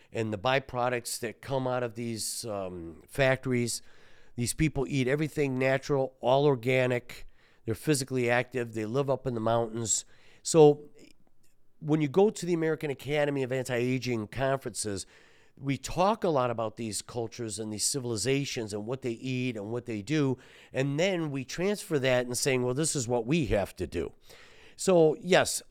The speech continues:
in America, I do take supplements. I take a lot of supplements because even our foods, even though you're eating healthy, our foods just don't have all the nutrients that you might see in some of these other areas, the way they grow them. Um,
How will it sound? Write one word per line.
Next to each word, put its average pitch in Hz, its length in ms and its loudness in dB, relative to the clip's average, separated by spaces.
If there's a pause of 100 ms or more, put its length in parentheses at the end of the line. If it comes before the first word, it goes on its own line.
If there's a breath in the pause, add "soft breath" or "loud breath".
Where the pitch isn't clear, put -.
(260)
in 156 160 2
America, 156 680 6
I 139 140 4
do 135 160 0
take 135 240 0
supplements. 135 540 0
I 120 60 -2
take 160 200 0
a 131 60 0
lot 131 240 2
of 123 80 -6
supplements 110 500 -4
because 120 400 -2 (460 soft breath)
even 226 220 4
our 175 100 6
foods, 170 420 2
even 208 240 2
though 202 140 4
you're 143 200 0
eating 196 340 2
healthy, 120 440 0
our 117 100 0
foods 196 440 -4
just 160 420 -4
don't 147 300 0
have 127 560 0 (480 soft breath)
all 147 220 4
the 139 80 4
nutrients 139 640 0
that 110 220 0 (280)
you 123 140 -4
might 123 200 2
see 135 380 0
in 110 80 -4
some 131 160 -4
of 123 80 -6
these 110 160 -6
other 131 240 -2
areas, 110 380 -4
the 107 80 -8
way 104 160 -4
they 101 140 -6
grow 117 320 0
them. 78 260 -4 (840)
Um, 104 400 4